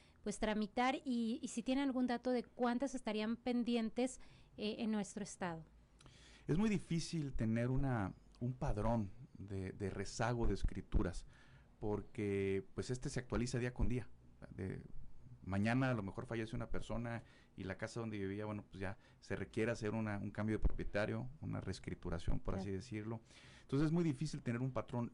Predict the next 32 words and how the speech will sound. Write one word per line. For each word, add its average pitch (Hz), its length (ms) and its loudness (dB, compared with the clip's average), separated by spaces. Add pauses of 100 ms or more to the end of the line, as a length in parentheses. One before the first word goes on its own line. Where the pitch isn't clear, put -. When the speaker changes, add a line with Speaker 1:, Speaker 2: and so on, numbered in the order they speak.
Speaker 2:
no, 110 280 -2
un 117 140 -2
padrón, 113 520 4
no 113 180 2
existe 123 380 -2
ese - 120 -6
padrón. 95 380 -4 (520)
Lo 110 260 2
que 110 100 -2
sabemos, 117 380 2
bueno, 131 200 4
son, 120 560 4
tenemos 110 380 2 (160)
localizadas 107 580 -2
ciertas 123 420 -2
colonias 107 460 -4
con 98 200 -8
algún 95 220 -6
tipo 104 280 -6
de 98 80 2
problema, 90 480 -2 (420)
porque 127 240 -2
hubo 127 80 2
una 127 100 4
invasión, 95 600 -2 (160)
porque 110 260 -4
hubo 107 100 -6
un 101 80 -4
fraude 98 300 -2
hace 98 160 -6
muchos 92 300 -6
años, 101 340 -6